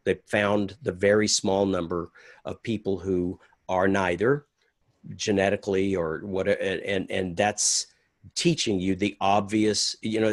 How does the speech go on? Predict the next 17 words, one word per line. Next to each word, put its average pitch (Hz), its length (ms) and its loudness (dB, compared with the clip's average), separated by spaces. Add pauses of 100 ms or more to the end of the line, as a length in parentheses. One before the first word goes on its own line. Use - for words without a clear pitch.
it, 110 240 -8
you 120 280 -4
really 131 220 6
get 104 200 2
to 87 100 -8
teenagers 90 520 0
by 90 140 -4
telling 104 380 0
something 87 500 -4 (300)
that 90 160 0
makes 101 180 2
it 85 140 -8
sound 107 260 0
like 87 160 -4
we 95 140 2
all 98 340 2 (240)
was, - 300 -6